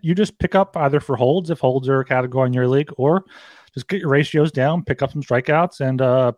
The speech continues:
combine him with another middle reliever or two to make, like, a,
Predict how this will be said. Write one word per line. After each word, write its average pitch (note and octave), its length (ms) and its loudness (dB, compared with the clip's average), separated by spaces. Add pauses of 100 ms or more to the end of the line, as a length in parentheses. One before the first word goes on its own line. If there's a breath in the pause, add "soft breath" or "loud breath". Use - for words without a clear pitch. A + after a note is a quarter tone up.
(260)
combine A#2+ 360 0
him B2+ 200 -2
with B2 180 -4
another A#2+ 400 -2
middle A2+ 280 -2
reliever A#2 360 0
or B2+ 100 2
two B2+ 240 0
to B2+ 80 -4
make, B2 200 -4
like, C3+ 200 -2
a, C#3 280 -2